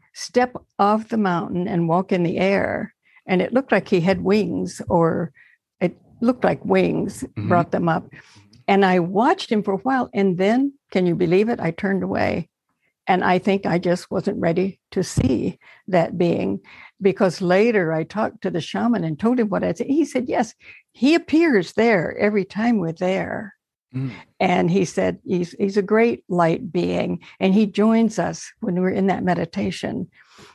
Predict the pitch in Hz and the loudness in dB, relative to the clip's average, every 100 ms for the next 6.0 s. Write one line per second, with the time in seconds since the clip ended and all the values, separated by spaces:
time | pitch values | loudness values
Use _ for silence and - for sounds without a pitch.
0 | - 196 185 180 196 - - - - - | -6 0 2 2 0 -4 -8 -4 -6 -6
1 | - - - 294 - 202 196 254 269 185 | -16 -14 -12 -12 0 0 4 4 4 4
2 | 180 185 - 190 190 226 240 247 247 254 | 4 4 2 0 0 0 -2 -2 0 -2
3 | - 226 220 220 - 247 - 175 175 170 | -4 -6 -4 -4 -4 -4 -2 -2 0 2
4 | 180 226 - 233 226 226 - 247 233 226 | 2 2 0 -2 -2 -2 0 0 0 0
5 | 226 185 165 165 165 - - 185 175 | 0 0 0 0 -2 -12 -6 0 0